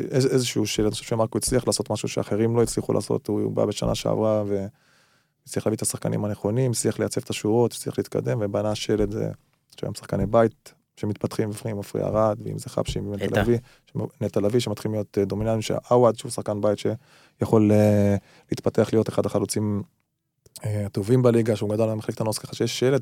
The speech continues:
Speaker 1: פלוס זרים טובים, ואז אתה רואה פתאום שהקבוצה נראית קבוצה, והיא יכולה להתמודד, ויש שם גם הרבה כישרון,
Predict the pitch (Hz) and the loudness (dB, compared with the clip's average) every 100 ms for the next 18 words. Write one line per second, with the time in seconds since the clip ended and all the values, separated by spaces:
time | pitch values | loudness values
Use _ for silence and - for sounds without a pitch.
0 | - - 156 120 117 135 123 107 104 110 | 0 2 4 6 4 4 2 2 2 2
1 | 120 165 160 175 - - 185 190 - 151 | 2 0 0 -2 -2 -4 -8 -6 -8 -6
2 | 156 175 180 180 165 160 190 185 147 117 | -2 0 0 -2 -2 -2 0 2 0 -4
3 | 113 123 131 131 127 135 135 156 127 123 | -4 0 0 0 -2 -2 0 0 0 0
4 | 120 110 110 - 110 123 165 156 | 2 2 0 -2 -2 2 4 4